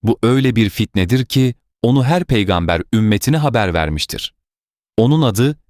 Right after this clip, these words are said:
tek kelimeyle korkunun, aldatmanın ve sapkınlığın sembolüdür. Deccal, bizzat Peygamber Efendimiz onu defalarca tarif etmiş,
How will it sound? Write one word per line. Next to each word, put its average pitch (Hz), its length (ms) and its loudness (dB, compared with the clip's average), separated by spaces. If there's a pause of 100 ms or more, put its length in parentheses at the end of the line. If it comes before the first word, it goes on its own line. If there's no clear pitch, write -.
(220)
tek - 240 -2
kelimeyle 107 520 0
korkunun, 85 760 -2 (220)
aldatmanın 123 680 0
ve 101 80 2
sapkınlığın 120 720 0
sembolüdür. 90 840 -2 (600)
Deccal, 95 480 -2 (520)
bizzat 117 480 -2
Peygamber 101 460 0
Efendimiz 92 680 0 (340)
onu 120 260 2
defalarca 135 580 0
tarif 113 400 -2
etmiş, 98 460 -2